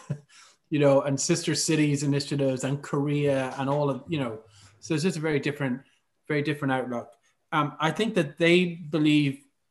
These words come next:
that that, you know, that's a, um, a false sort of choice, and that cooperation is incredibly important, but it's incredibly complicated. Cooperation with rivals is, is, is, is difficult.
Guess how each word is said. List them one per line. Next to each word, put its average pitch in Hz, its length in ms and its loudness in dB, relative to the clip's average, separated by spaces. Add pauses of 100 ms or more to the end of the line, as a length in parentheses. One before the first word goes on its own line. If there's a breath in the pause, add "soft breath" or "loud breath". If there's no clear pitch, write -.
that 117 200 -2
that, 147 300 4 (360)
you 151 120 -2
know, 120 440 -2 (200)
that's 147 280 2
a, 143 100 -4 (200)
um, 123 480 -2
a 135 80 -2
false 139 440 0
sort 131 140 -2
of 120 100 -6
choice, - 600 -4
and 139 160 -2
that 127 260 -4 (380 soft breath)
cooperation 156 1000 2 (580 soft breath)
is 151 140 0
incredibly 147 440 2
important, 143 480 2
but 151 160 -2
it's 143 160 -4
incredibly 151 440 -2
complicated. 143 880 0 (600 soft breath)
Cooperation 165 640 4
with 135 100 -2
rivals 143 540 2
is, 131 320 -4
is, 139 440 -2
is, 131 380 -4
is 127 240 -4
difficult. 143 760 -2